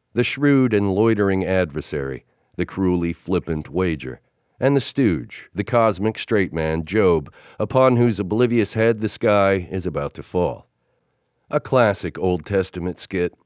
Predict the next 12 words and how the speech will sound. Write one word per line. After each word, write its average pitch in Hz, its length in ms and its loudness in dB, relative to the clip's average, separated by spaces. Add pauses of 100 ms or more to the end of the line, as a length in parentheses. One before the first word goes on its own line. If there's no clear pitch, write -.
(140)
pungent 82 560 -2
as 76 140 -6
a 80 60 -8
piece 101 300 -6
of 80 120 -6
absurdist 87 640 -2
theater 87 500 -2 (260)
or 143 160 6
a 123 40 2
story 120 360 2
by 104 200 0
Kafka. 80 560 -4